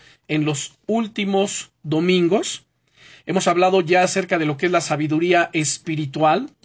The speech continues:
la sabiduría divina, la sabiduría que desciende de lo alto. Em,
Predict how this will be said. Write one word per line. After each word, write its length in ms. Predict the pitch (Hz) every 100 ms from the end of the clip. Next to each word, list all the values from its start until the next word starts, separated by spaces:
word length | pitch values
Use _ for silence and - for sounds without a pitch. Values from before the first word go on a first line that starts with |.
| _
la 160 | - 156
sabiduría 580 | 156 156 151 160 180 175
divina, 580 | 160 147 165 160 180 202
la 120 | 160
sabiduría 560 | 151 151 147 170 170
que 80 | 170
desciende 400 | 147 139 170 165
de 100 | 147
lo 180 | 139 143
alto. 440 | 147 151 208 - _ _ _ _ _ _ _ _ _ _ - _ _ _ _ _ _ _ -
Em, 680 | 180 180 180 165 156 127